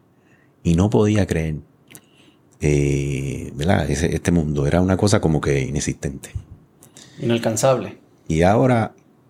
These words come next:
Speaker 1: veinticinco años después, usted me está invitando, ¿verdad?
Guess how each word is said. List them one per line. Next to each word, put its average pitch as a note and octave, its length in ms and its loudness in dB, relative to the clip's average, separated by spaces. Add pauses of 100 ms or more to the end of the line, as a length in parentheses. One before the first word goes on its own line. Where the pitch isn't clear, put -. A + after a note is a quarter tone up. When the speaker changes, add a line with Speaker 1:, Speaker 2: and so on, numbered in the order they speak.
(800)
Speaker 1:
veinticinco F2 680 2
años G#2 180 0
después, F#2 340 -2 (360)
usted D#2 260 -6
me D#2+ 60 -2
está F2 180 -4
invitando, D#2 680 -2
¿verdad? D2+ 420 -4